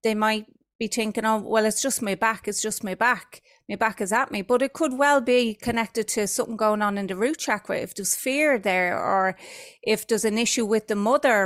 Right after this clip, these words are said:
or if they're completely ungrounded. So if we can try and connect with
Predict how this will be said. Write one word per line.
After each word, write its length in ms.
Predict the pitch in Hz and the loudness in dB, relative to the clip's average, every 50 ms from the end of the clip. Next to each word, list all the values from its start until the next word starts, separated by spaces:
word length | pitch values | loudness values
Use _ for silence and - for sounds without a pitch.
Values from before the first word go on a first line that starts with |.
| 185 190 185 | 2 2 2
or 220 | 180 185 180 175 - - - - _ _ _ _ - | 2 2 0 -2 -6 -18 -20 -20 _ _ _ _ -4
if 200 | - 233 220 - | 0 0 0 0
they're 240 | - 220 208 190 - - | 2 0 0 0 0 -4
completely 480 | 214 196 - 226 214 208 - - 202 190 - 202 | -6 -6 -2 -2 -2 -2 -2 -4 -6 -6 -4 -4
ungrounded. 680 | 202 202 190 240 262 294 330 339 320 277 214 175 - - | -4 -4 0 0 2 2 2 2 2 0 0 -2 -2 -2
So 360 | - - 240 220 214 214 - - - - - - - - _ _ _ _ _ - | -2 0 2 2 2 2 -2 -6 -20 -20 -20 -20 -20 -20 _ _ _ _ _ -2
if 240 | - 285 311 - - | 0 0 0 0 0
we 160 | 285 294 277 | -2 -2 -2
can 380 | - - 285 262 233 226 - - _ | 0 2 0 2 2 0 -6 -8 _
try 280 | - - 254 254 254 247 240 240 | -10 -2 2 2 4 4 2 2
and 180 | 226 226 208 - | 0 -2 -4 -8
connect 760 | - - 214 214 208 208 226 254 269 - - - - - - - | -10 -8 -6 -4 -4 -2 0 -2 -2 -2 -6 -12 -12 -12 -8 0
with 480 | - 226 220 180 - _ - - - | 2 2 2 2 -2 _ -6 -8 -8